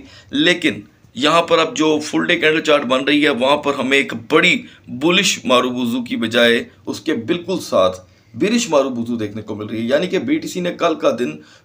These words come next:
जो हमें boost दिया, यानी कि second trading session में नौ बजे के वक्त जो हमने boost देखा, वो दोबारा से drop down कर रहा है। आप देख रहे हैं जितनी candle bullish की थी उतनी ही candle यहाँ पे bearish की बन रही है और मुझे ऐसे लगता है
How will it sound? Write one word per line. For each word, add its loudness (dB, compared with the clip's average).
जो 2
हमें -2
boost -4
दिया, 2
यानी 0
कि -6
second -4
trading -4
session -4
में -6
नौ -2
बजे -4
के -4
वक्त -2
जो -4
हमने 0
boost -8
देखा, 0
वो 2
दोबारा 4
से -2
drop -4
down -8
कर -14
रहा -14
है। -20
आप -2
देख 0
रहे -4
हैं -2
जितनी -6
candle 0
bullish 0
की -4
थी -4
उतनी -2
ही 2
candle 0
यहाँ 2
पे 0
bearish -4
की -4
बन -2
रही -4
है 0
और 0
मुझे -4
ऐसे -4
लगता -2
है 0